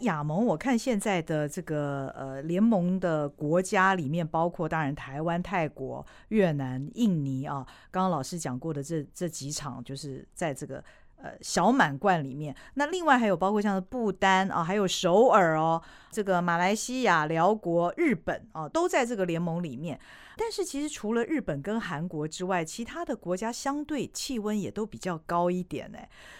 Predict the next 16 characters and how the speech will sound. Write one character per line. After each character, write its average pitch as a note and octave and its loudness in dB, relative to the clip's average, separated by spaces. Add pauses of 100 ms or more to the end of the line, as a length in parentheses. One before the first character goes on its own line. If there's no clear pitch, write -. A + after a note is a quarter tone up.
所 F4 0
以 D#4+ 4
在 D#4 4
这 D4 -6
些 D4 -2
比 F3+ -6
较 G#3 2
热 A#3+ 2
的 F3 2
国 D#3+ -2
家 G3+ 0
里 D3+ -6
面 D#3+ -2 (100)
的 E3 -4
赛 F#3+ 2
事， E3+ -4